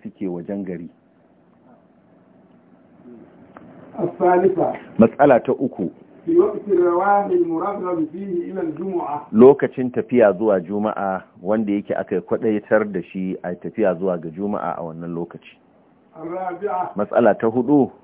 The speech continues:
Speaker 2: جواز البيع يوم الجمعة بعد النداء.
Speaker 1: Halaccin yin ciniki a ranar Juma'a bayan an yi kiran sallah.
Speaker 2: المسألة الأولى.
Speaker 1: To za mu fara da matsala ta farko.
Speaker 2: اختلفوا في طهور الجمعة.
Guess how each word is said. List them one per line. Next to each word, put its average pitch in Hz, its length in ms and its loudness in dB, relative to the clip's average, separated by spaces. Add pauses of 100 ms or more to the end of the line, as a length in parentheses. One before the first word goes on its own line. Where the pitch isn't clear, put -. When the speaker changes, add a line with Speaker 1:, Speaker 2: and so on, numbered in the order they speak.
(260)
Speaker 2:
جواز 202 380 -6
البيع 185 440 -8
يوم 180 380 -4
الجمعة 170 560 -10 (140)
بعد 190 340 -6
النداء. 165 640 -2
Speaker 1:
Halaccin 117 840 0
yin 107 320 0 (100)
ciniki 113 840 0
a 95 80 0
ranar 107 420 0
Juma'a 110 520 0
bayan 98 380 -2
an 98 180 -8
yi 95 80 -6
kiran 92 280 -8 (100)
sallah. 80 280 -12 (1400)
Speaker 2:
المسألة 185 600 -8
الأولى. 190 440 -6 (340)
Speaker 1:
To 95 140 2
za 110 140 8
mu 107 100 -2
fara 107 260 4
da 90 100 -4
matsala 92 420 -2
ta 90 100 -16
farko. - 400 -10 (420)
Speaker 2:
اختلفوا 208 920 -4
في 175 240 -2
طهور 226 240 -2
الجمعة. 202 640 -4